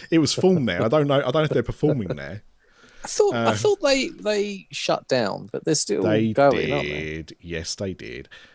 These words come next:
Speaker 1: And yes, they did again. Um, yeah,
Speaker 2: Right,
Speaker 1: they, they
Speaker 2: okay.
Speaker 1: went bankrupt during the pandemic. Um,
Speaker 2: Mm.
Speaker 1: and as soon as the pandemic was, was over, they were back in business. Um, they've still, you know, n-,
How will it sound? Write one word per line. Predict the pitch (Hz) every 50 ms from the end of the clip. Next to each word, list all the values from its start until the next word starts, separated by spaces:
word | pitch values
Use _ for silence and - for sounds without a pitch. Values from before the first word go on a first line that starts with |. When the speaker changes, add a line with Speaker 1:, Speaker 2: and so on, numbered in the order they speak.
| _ _ _ -
Speaker 1:
And | - 80 82 82
yes, | 82 78 - -
they | - 90
did | 82 - 80 73
again. | - - - 53 60 - - - _ _ _ _ _
Um, | - 95 95 95 95 95 95 95 95 92 - - _ _
yeah, | 113 101 73 71 - -
Speaker 2:
Right, | - 110 101 101
Speaker 1:
they, | 101 107
they | - - 104 104 107
Speaker 2:
okay. |
Speaker 1:
went | 104 123 123 113 110 110 -
bankrupt | - 95 85 80 - 95 92 - - - - - - - - - - _ _ _ _ _
during | - - 95 92
the | 82
pandemic. | - - 92 92 90 95 92 92 87 87 85 - - - - - _ _ _ _ _ -
Um, | 92 85 82 82 80 80 - - -
Speaker 2:
Mm. | 120 113 110 104 98 92 82
Speaker 1:
and | 80 80 80 80 80 78 -
as | - -
soon | - 107
as | 92
the | 82 -
pandemic | - - 95 85 73 90 85 85 76 - -
was, | 80 76 - - - -
was | - 101 - 95
over, | 92 95 95 92 87 92 90
they | 85 87 87 92
were | 90 87 85
back | - - 87 - - -
in | 87 80
business. | 82 90 85 - 98 92 90 - - - - - _ _ _ _ _ _ _ _ _ -
Um, | 95 90 87 87 90 87 87 82 87 - - - - -
they've | - 90
still, | - - 117 107 101 95 90 90 104 -
you | 117
know, | 101 95
n-, | 95 95 113